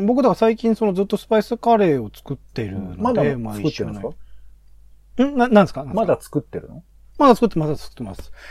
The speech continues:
Speaker 1: 作ってるので、
Speaker 2: うん。
Speaker 1: それこそ、あの、なんていうの？まあ、時による、基本的には全部、えっと、玉ねぎもニンニクも生姜もトマトも、あの、包丁でやるようにはしてるんですけど、ちょっと時間を圧縮したい時には、あの、バーってこう、なんていうの？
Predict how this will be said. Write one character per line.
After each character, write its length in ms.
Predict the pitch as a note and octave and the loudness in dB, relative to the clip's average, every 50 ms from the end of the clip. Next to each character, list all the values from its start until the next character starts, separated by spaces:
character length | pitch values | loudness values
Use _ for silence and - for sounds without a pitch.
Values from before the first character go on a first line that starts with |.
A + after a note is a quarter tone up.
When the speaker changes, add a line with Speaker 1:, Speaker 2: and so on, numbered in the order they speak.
| - - - - - - - | -20 -20 -20 -20 -20 -20 -20
Speaker 1:
作 280 | - - - - F#3+ F3+ | -20 -8 -2 0 0 0
っ 40 | |
て 300 | - - - - - D#3 | 0 -4 -10 -4 -2 -2
る 140 | B2+ B2+ A2+ | 0 -2 -4
の 200 | G#2 G#2 G2+ F#2 - | -4 -6 -8 -8 -4
で、 280 | - C#3 C#3 C#3 C3 | -2 -2 -2 -2 -2
Speaker 2:
う 20 | B2+ | -4
ん。 40 | |
Speaker 1:
そ 160 | F2+ F2 - G#3 | -4 -4 -2 -2
れ 120 | B3 B3+ A#3 - - - - - | -2 -2 -6 -8 -16 -20 -14 -8
こ 180 | - C4 B3+ A#3+ | -4 -4 -4 -4
そ、 540 | - - - A3 G3+ G3+ G3 F#3 F3 - | -4 0 2 4 4 6 6 4 4 2
あ 60 | D#3+ D#3+ | 0 0
の、 220 | D#3 D3+ D3+ D3 | 0 0 0 0
な 100 | D3+ D3+ | -2 -2
ん 40 | C#3 - | -4 -6
て 120 | - A#2 | -8 -12
い 40 | G2 | -12
う 20 | |
の？ 160 | F#2 F2+ F2 - - - | -12 -14 -18 -14 -6 0
ま 140 | G#3+ G#3+ G3 | 4 4 4
あ、 20 | |
時 360 | - - C4 A#3 - D#4+ E4 | 4 2 -2 -2 0 0 0
に 160 | F#4 F4+ D#4+ | 2 2 2
よ 100 | G#3+ F3 | 2 2
る、 120 | E3 F3 F3+ | 2 0 -2
基 80 | - | 0
本 180 | - E4 E4+ E4+ | 0 0 0 0
的 220 | - E4 D#4+ E4 | -2 -4 -4 -2
に 100 | E4+ E4 | -2 0
は 100 | D4+ G#3+ | 0 2
全 240 | D#3 F#3+ G#3+ G3+ F3+ | 2 4 2 2 2
部、 320 | C#3+ D#3 E3 D#3+ C#3+ C#3 - - - - - - - - | 2 2 2 2 2 0 -2 -8 -14 -16 -16 -16 -10 -8
え 100 | D#3+ D#3 | -6 -6
っ 20 | |
と、 120 | - - - | -4 -4 -2
玉 240 | - F#3 F#3 F3+ F#3 | 0 2 2 2 2
ね 80 | F#3+ | 0
ぎ 80 | F#3 E3+ | 0 -2
も 80 | D3 B2+ | -2 -4
ニ 120 | B2+ C3 | -4 -4
ン 100 | C3+ C3+ | -4 -4
ニ 100 | C#3 C3+ | -6 -6
ク 100 | - D3+ | -4 -4
も 100 | D3 C#3 | -4 -4
生 220 | - - D#3+ D3 | -2 0 0 0
姜 160 | C3+ D3+ D3+ D3 | 0 0 -2 0
も 380 | E3+ G3+ G3 F3+ D3+ D3+ D#3+ D3+ | 0 0 0 0 0 -2 -4 -4
ト 80 | - E3+ | -4 -4
マ 120 | D#3+ C3+ | -4 -4
ト 100 | - A#2+ | -4 -4
も、 260 | A2+ D#3 E3 D3+ C3+ - - - - - | -4 -2 -2 -4 -4 -6 -8 -10 -8 -6
あ 100 | D#3+ D3 | -4 -4
の、 280 | C#3 C#3 C3+ C3+ C#3+ - - - - - - | -4 -4 -6 -6 -8 -10 -12 -14 -14 -8 -2
包 160 | - E3+ D#3+ | 0 0 2
丁 160 | - - F3 D#3+ | 2 2 2 2
で 80 | D#3 D3+ | 4 4
や 100 | D#3 E3 | 4 4
る 80 | G3 | 4
よ 60 | G#3+ | 4
う 20 | G3+ | 4
に 60 | F3 | 2
は 80 | B2+ - | 0 -4
し 80 | - | -2
て 80 | F3 E3 | -2 -2
る 60 | E3 | -2
ん 20 | D#3 | -2
で 40 | C3+ | -4
す 80 | - - | -4 -4
け 60 | C#3 | -4
ど、 120 | B2+ - | -4 -4
ち 80 | - D4 | -4 -2
ょ 20 | C4 | 0
っ 20 | |
と 80 | C4 F#3 | 0 0
時 160 | C#3 D#3 E3 | 0 0 0
間 280 | - G#3+ G3+ G#3 G3+ | 0 0 2 4 4
を 60 | G3+ F#3+ | 4 4
圧 140 | F#3+ - | 4 2
縮 100 | - G#3 F#3 | 0 -4 -4
し 60 | - | 0
た 100 | - G3+ | 0 0
い 60 | G3 | 0
時 220 | - A3+ A3+ C4 D4 | 0 0 -2 -2 0
に 60 | D#4 | 0
は、 100 | C4 F#3+ | 2 2
あ 40 | D3+ | 0
の、 160 | B2 A2 G#2 | -2 -4 -4
バ 520 | G2 G2+ - - - - - - - - - | 0 4 4 6 6 6 4 4 4 2 2
ー 40 | |
っ 40 | - | 0
て 80 | - C3+ | 0 -2
こ 160 | - A2 G#2 | -4 -4 -6
う、 40 | G#2 | -8
な 100 | A2+ G#2+ | -8 -8
ん 40 | G2 | -10
て 80 | F#2+ | -12
い 20 | F2 | -14
う 20 | |
の？ 60 | - | -18